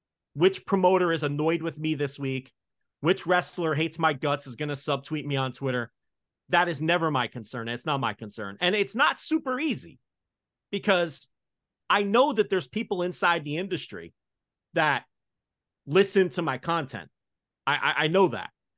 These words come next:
I know there's people inside the industry that, that read the website, read things that I've written. Um, and I, and I, and I, and I, and it's, it's,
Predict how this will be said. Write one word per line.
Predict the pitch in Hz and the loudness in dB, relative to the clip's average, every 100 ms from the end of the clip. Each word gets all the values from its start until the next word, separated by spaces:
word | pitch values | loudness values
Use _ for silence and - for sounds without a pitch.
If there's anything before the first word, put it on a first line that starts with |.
| _ - | _ -2
I | 143 | 2
know | 185 | 4
there's | 208 - | 2 0
people | 220 208 | -4 -4
inside | - 185 | 0 0
the | 170 | 0
industry | 180 151 170 | -6 -4 -2
that, | 151 143 - | -2 -2 -4
that | 135 135 | -8 -2
read | 175 156 | -2 -2
the | 165 | 0
website, | 180 - 135 104 110 | 0 0 -2 -2 0
read | 165 - | -2 0
things | 180 170 135 | -4 -4 -2
that | 156 | 0
I've | 147 147 | 0 0
written. | 160 98 - _ _ _ _ - | -4 -6 -18 _ _ _ _ 0
Um, | 143 135 | 2 4
and | 165 | 2
I, | 180 | 2
and | 165 | 2
I, | 180 175 - | 0 0 -2
and | 165 | -2
I, | 160 160 - | -2 -4 -4
and | 160 151 143 131 _ _ | -4 -4 -10 -18 _ _
I, | - 170 - _ _ - | -2 -2 -4 _ _ -10
and | 170 | -8
it's, | 160 143 - | -6 -8 -6
it's, | 160 - | -8 -6